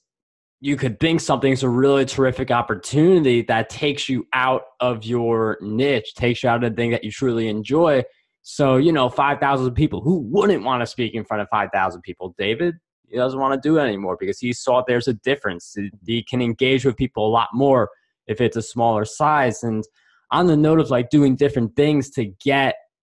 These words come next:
different speaking opportunities, that's one of the reasons I push podcasting so hard, because one of the things that I do, and I know a few other people do, and this is something I do help people with, is they will interview,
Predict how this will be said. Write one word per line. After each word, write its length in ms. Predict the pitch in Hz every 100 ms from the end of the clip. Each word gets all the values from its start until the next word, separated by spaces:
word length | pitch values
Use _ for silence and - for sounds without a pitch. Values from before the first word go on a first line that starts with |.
| _ _ _
different 320 | - 131 131 113
speaking 320 | - 127 127
opportunities, 760 | 120 113 110 165 175 135 110
that's 240 | 131 147 151
one 120 | 147
of 40 |
the 60 | 131
reasons 300 | 143 143 120
I 100 | 120
push 260 | - 131
podcasting 680 | - - 170 170 135 101 107
so 200 | - 95
hard, 260 | 90 95 85
because 520 | 98 - 120 104 98 - _ _ _ _ _ _
one 160 | 127 139
of 80 | 147
the 60 |
things 380 | 135 139 147 143
that 320 | 139 127 127
I 180 | 113 120
do, 240 | 123 139
and 80 | 135
I 80 | 120
know 160 | 123 120
a 100 | 113
few 200 | 123 113
other 140 | 117
people 260 | 120 117 117
do, 340 | - 113 120
and 120 | 107
this 80 | 101
is 60 | -
something 220 | 117 113
I 80 | 107
do 160 | 110
help 240 | 104 110 -
people 300 | 113 98 104
with, 320 | 175 156 - - _ _ -
is 360 | 127 127 127 -
they 200 | 139 147
will 200 | 170 151 131
interview, 800 | 147 156 147 117 110 107 107